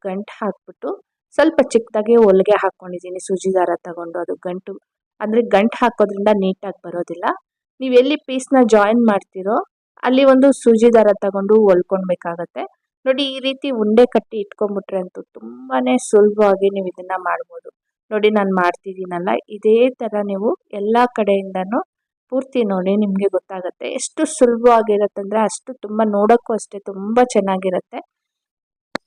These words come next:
ಈ ಮ್ಯಾಟ್ ಬೇಕಾದ್ರೆ ನೀವು ಡೋರ್ ಹತ್ರ ಬೇಕಾದ್ರೂ ಹಾಕ್ಬೋದು, ಇಲ್ಲ ಫ್ಲವರ್ಸ್ ವಾಸ್ ಕೆಳಗಡೆ ಬೇಕಾದ್ರೂ ಇಡ್ಬೋದು. ನೀವು ಪ್ರತಿಯೊಂದಕ್ಕೂ ಈ ಒಂದ್ ಮ್ಯಾಟ್‌ನ ಬಳಸ್ಬೋದು. ನೋಡಿ, ಇದಕ್ಕೆ ಏನು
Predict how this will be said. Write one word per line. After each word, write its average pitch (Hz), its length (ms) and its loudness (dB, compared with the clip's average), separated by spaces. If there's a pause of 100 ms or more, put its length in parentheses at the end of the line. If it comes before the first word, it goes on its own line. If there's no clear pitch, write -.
(1040)
ಈ 240 120 0 (140)
ಮ್ಯಾಟ್ 226 340 4
ಬೇಕಾದ್ರೆ 202 400 4
ನೀವು 208 120 6 (140)
ಡೋರ್ 196 240 8
ಹತ್ರ 214 180 2 (120)
ಬೇಕಾದ್ರೂ 196 420 4
ಹಾಕ್ಬೋದು, 185 500 -2 (240)
ಇಲ್ಲ 214 120 2 (120)
ಫ್ಲವರ್ಸ್ 202 460 4 (140)
ವಾಸ್ 190 220 2 (100)
ಕೆಳಗಡೆ 196 420 4
ಬೇಕಾದ್ರೂ 185 420 0
ಇಡ್ಬೋದು. 175 360 -2 (360)
ನೀವು 254 200 -4
ಪ್ರತಿಯೊಂದಕ್ಕೂ 269 600 2 (120)
ಈ - 20 -2 (100)
ಒಂದ್ 233 200 4
ಮ್ಯಾಟ್‌ನ 196 300 0 (120)
ಬಳಸ್ಬೋದು. 185 520 -2 (140)
ನೋಡಿ, 196 200 0 (100)
ಇದಕ್ಕೆ 240 280 -2 (120)
ಏನು 247 160 2